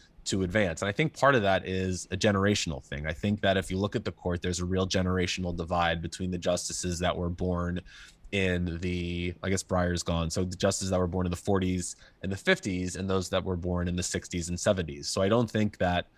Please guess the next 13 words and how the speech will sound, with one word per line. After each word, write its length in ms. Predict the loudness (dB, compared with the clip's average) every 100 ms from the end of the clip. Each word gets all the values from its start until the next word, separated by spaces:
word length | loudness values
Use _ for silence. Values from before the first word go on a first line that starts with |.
| _
some 200 | 0 2
of 80 | 4
the 60 | 4
younger 300 | 4 4 2
justices 1000 | 2 0 -2 -4 0 0 0 -2 -2 -8 -18 -16
like 540 | -4 0 2 0 -4 -20 _ -4
Barrett 600 | 2 4 4 2 0 -8 -8 -16 -6
or 320 | -2 0 0
Jackson 880 | 2 2 2 2 -2 -2 -2 0 -2 -2
or 200 | -4 -2
Gorsuch 600 | 2 2 2 0 0 -4
or 100 | -8
Kavanaugh 720 | -2 2 2 2 -4 -4 -6